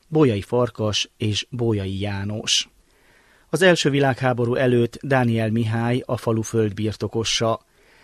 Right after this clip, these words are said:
Tőle örökölte fia, az említett Dániel Elemér, aki az első világháborútól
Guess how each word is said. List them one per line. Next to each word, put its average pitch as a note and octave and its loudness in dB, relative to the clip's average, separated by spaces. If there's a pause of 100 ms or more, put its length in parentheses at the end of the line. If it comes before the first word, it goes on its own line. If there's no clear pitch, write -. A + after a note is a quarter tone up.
(320)
Tőle F3+ 6
örökölte C3 2
fia, C3+ 2
az A#2+ -2
említett A#2 -2
Dániel A2+ -2
Elemér, A2+ -2
aki A#2+ -6
az A2+ -4
első C#3+ 0
világháborútól A#2 0